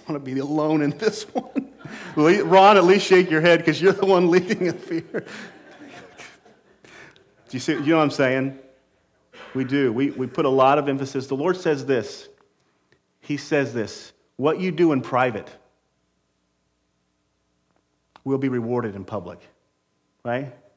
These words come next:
So it really, putting emphasis into our private life is so much more important than putting emphasis into our public life.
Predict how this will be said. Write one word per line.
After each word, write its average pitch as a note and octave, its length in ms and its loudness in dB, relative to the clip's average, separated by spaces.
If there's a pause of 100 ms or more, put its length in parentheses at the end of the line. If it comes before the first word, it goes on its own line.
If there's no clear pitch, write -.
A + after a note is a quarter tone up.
(380)
So C#3+ 160 -4
it A#2+ 100 -4
really, C3 720 2 (1300)
putting E3+ 300 0
emphasis D3+ 340 -6
into B2+ 220 -4
our G#2 80 -4
private C3 440 -4
life G2+ 440 -12 (340)
is G#2+ 120 -12
so C3+ 200 -2
much B2+ 240 -4
more A#2+ 160 -4
important A2+ 440 -8
than G#2+ 120 -10
putting A2+ 240 -8
emphasis G#2+ 380 -14
into G#2+ 180 -10
our F#2+ 80 -12
public F#2+ 400 -14
life. - 320 -20